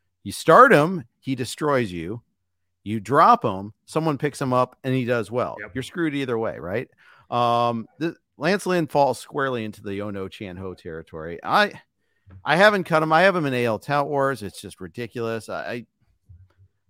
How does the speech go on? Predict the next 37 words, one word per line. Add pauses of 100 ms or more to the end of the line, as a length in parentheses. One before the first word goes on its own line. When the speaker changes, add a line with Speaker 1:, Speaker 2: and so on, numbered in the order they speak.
(140)
Speaker 1:
I,
I,
I
have,
like,
a
sh-, (400)
just
a
load
of
injuries
in
that
league,
so
I
can't
even
get
rid
of
him,
like,
unless
I
just
flat
out
cut
him,
I
think,
there
too.
But, (680)
uh,